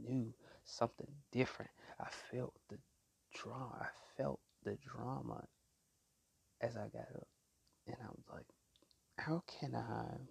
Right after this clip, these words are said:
fix this?" Because by me being this toxic,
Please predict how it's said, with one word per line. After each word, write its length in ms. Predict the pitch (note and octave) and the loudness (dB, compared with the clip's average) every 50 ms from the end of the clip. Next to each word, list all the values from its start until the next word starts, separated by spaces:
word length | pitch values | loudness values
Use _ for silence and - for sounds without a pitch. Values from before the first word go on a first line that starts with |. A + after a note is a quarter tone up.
| - - - _ _ _ - - - _ _ _ _ _ _ _ _ _ _ _ _ _ _ _ - - _ _ - - - | -14 -18 -20 _ _ _ -20 -20 -20 _ _ _ _ _ _ _ _ _ _ _ _ _ _ _ -20 -20 _ _ -18 2 4
fix 240 | - D3+ - - - | 4 4 4 2 -4
this?" 280 | - - A2 - - - - - - - - - - - | -4 -4 -4 -4 -6 -10 -14 -14 -14 -14 -14 -10 -4 -4
Because 460 | - - - A2 G#2+ G#2 G#2 A2 B2+ | 0 4 8 8 10 10 8 4 0
by 420 | C3+ F3 E3 E3 C#3+ A#2 B2 A#2 | -4 -8 0 2 2 4 4 4
me 400 | A2+ A#2+ B2+ D#3+ G3+ G#3 G3+ F#3 - | 4 4 6 6 6 4 4 2 2
being 340 | - C#3 C3+ C3+ B2+ A#2+ A#2 | 4 4 6 6 4 4 2
this 320 | - A#2+ - - - - - | 0 -2 -4 -6 -8 -8 -6
toxic, 800 | - - - - - - _ - - - - - - - - | -4 -4 -2 -2 -4 -6 _ -4 -4 -2 -2 -2 -2 -4 -4